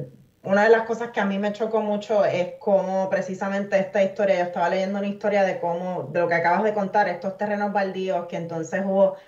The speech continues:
todas estas diferentes malezas invasivas que, que, no, obviamente no, no evolucionan para, para estar en las condiciones de Hawái. Entonces, cómo esto,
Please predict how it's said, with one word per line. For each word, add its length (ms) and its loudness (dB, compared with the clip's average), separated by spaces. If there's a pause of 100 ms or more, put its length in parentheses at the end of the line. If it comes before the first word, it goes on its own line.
(140)
todas 240 4
estas 240 -2
diferentes 680 -2 (520)
malezas 640 -2
invasivas 840 0 (600)
que, 720 0
que, 360 2 (160)
no, 220 4
obviamente 500 2
no, 540 0 (760)
no 180 2
evolucionan 880 2
para, 720 -2
para 220 -2
estar 320 0
en 140 -4
las 160 -6
condiciones 720 -6
de 100 2
Hawái. 380 2
Entonces, 500 -6
cómo 340 0
esto, 600 -4